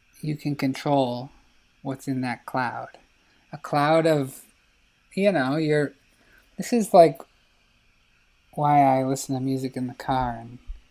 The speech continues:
on headphones, to walk around with something that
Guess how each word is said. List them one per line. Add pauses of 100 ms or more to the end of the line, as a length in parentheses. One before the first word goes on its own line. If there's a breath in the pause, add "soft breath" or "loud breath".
on
headphones, (960)
to
walk
around
with
something
that